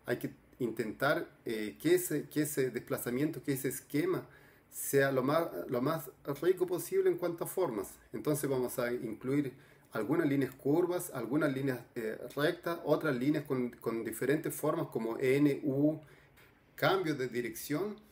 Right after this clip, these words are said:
Los cambios de dirección son importantes porque ayudan al atleta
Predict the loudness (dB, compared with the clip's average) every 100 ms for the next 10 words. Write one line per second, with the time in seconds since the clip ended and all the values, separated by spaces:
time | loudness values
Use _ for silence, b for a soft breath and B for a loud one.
0 | B -14 -6 0 2 0 0 -2 -4 -6
1 | -6 -2 0 0 -4 -6 -4 -4 -6 -12
2 | -20 B B B B B B B _ -4
3 | -4 -2 -4 0 0 2 4 4 4 2
4 | 0 -2 -2 -4